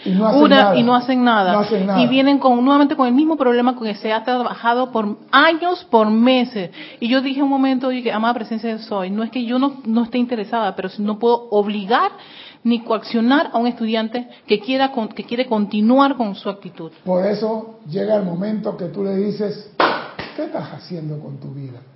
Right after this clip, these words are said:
Speaker 1: ¿Por qué me estás perdiendo, haciendo perder mi tiempo contigo?"
Speaker 2: Bueno, algo así, más o menos, no tanto, pero, pero, pero,
Speaker 1: Sí,
Speaker 2: pero,
Speaker 1: porque
Speaker 2: pero
Speaker 1: digo, hay personas que después de diez años dándole clase,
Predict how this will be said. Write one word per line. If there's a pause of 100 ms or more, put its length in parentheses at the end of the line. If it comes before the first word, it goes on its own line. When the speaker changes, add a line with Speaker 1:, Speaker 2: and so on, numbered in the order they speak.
(280)
Speaker 1:
¿Por
qué
me
estás
perdiendo,
haciendo
perder
mi
tiempo
contigo?" (880)
Speaker 2:
Bueno, (180)
algo
así,
más
o
menos,
no
tanto,
pero, (300)
pero, (100)
pero,
Speaker 1:
Sí,
Speaker 2:
pero,
Speaker 1:
porque
Speaker 2:
pero (100)
Speaker 1:
digo,
hay
personas
que
después
de
diez
años
dándole
clase,